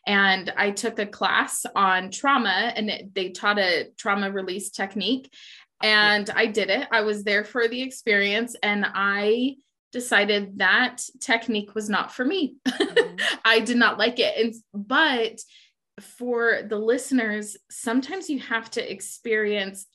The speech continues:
Speaker 1: different
Speaker 2: Yeah.
Speaker 1: modalities to kind of figure out what works for you. I love acupuncture. I remember one of the first times I did it, um, he put the needle, I think it was, like, in my shin-ish area.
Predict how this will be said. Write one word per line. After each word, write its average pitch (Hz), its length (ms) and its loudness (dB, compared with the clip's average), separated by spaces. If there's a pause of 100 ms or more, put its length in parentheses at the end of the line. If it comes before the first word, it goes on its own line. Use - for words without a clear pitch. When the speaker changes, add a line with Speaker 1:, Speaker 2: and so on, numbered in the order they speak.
(240)
Speaker 1:
different 214 760 -4 (400)
Speaker 2:
Yeah. 196 80 -10
Speaker 1:
modalities 226 760 -2 (220)
to 254 100 -2
kind 220 280 -4
of 214 100 -10
figure 214 280 -4
out 196 240 -2
what 196 340 -2
works 196 300 -6
for 208 120 -10
you. 185 440 -6
I 233 200 4
love 240 200 0
acupuncture. 208 920 -4 (380)
I 214 80 4
remember 220 360 0
one 214 160 -4
of 208 80 -4
the 190 100 -4
first - 500 -6
times 220 300 -4
I 202 80 -4
did 196 300 -4
it, 190 280 -2 (560)
um, 185 520 -4 (460)
he 233 320 -10
put 269 360 -4
the 240 80 0
needle, 220 680 0 (640)
I 196 60 -10
think 285 260 0
it 403 80 4
was, 220 160 -2
like, 180 300 -2
in 226 160 -2
my 180 160 -4
shin-ish 247 1000 -2
area. 285 500 -2